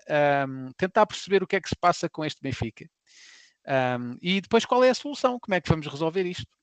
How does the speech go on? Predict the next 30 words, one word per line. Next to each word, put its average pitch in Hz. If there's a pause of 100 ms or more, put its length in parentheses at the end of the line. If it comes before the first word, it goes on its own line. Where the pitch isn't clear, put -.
(120)
E 113
o 110
Daniel, 117
como 120
tem 120
sempre 120
boas 123
ideias, 131
estou, 139
estou 123
esperançoso 120
que 127
ele 117
apresente 117 (380)
a 120
solução 123
aqui 123
para, 123
eh, 117
ligarmos 123
já 131
ao 120
presidente 120
em 120
direto 117
e 120
resolvermos 113
já 123
a 120
situação. -